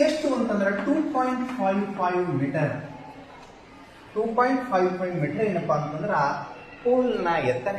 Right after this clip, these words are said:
ಇರುತ್ತದ ಅಂತ ನಾವು ನೋಡ್ತೀವಿ. ಈ ಜಾಳಿಗೆ ಎಷ್ಟು, ಈ ಜಾಳಿಗೆ ಎಷ್ಟು ಅಂತಂದ್ರ ನೈನ್ ಪಾಯಿಂಟ್ ಫೈವ್ ಜೀರೋ ಅಗಲ ಜಾಳಿಗೆ ಇದ್ರ ಒಂದ್ ಮೀಟರ್ ಏನಪ್ಪಾ ಅಂತಂದ್ರ ಅಗಲ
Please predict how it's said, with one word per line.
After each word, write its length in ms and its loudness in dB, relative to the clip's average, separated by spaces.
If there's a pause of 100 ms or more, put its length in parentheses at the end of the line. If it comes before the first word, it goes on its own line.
ಇರುತ್ತದ 360 -2 (220)
ಅಂತ 160 -8 (100)
ನಾವು 180 -8
ನೋಡ್ತೀವಿ. 380 -10 (2000)
ಈ 40 -4 (100)
ಜಾಳಿಗೆ 420 8
ಎಷ್ಟು, 220 0 (420)
ಈ 40 -4 (140)
ಜಾಳಿಗೆ 420 8
ಎಷ್ಟು 220 -2
ಅಂತಂದ್ರ 340 -2 (920)
ನೈನ್ 380 0 (280)
ಪಾಯಿಂಟ್ 380 -2 (160)
ಫೈವ್ 320 -2 (140)
ಜೀರೋ 240 -2 (220)
ಅಗಲ 220 -2 (260)
ಜಾಳಿಗೆ 420 -2
ಇದ್ರ 180 -8 (1000)
ಒಂದ್ 200 -2 (240)
ಮೀಟರ್ 360 -2 (120)
ಏನಪ್ಪಾ 300 -2 (120)
ಅಂತಂದ್ರ 460 -4 (920)
ಅಗಲ 200 4